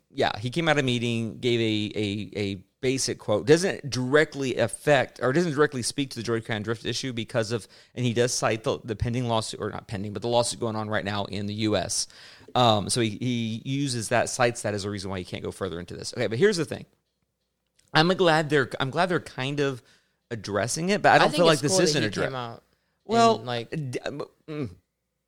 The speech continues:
Speaker 1: Here's my thing. Did he actually come out, or was it more because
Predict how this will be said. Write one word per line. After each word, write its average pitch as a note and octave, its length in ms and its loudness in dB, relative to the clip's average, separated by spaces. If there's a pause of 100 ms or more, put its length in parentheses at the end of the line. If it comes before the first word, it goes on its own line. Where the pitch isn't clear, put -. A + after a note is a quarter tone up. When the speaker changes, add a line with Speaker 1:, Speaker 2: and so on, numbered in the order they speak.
(380)
Speaker 1:
Here's F#3+ 180 10
my D#3 120 4
thing. G#2+ 180 -2
Did D#3 160 2
he E3 100 6
actually E3 220 2
come D#3+ 180 -2
out, D#3+ 180 4
or C3+ 120 4
was A#2+ 100 2
it A2 80 -8
more B2 160 2
because A#2 580 2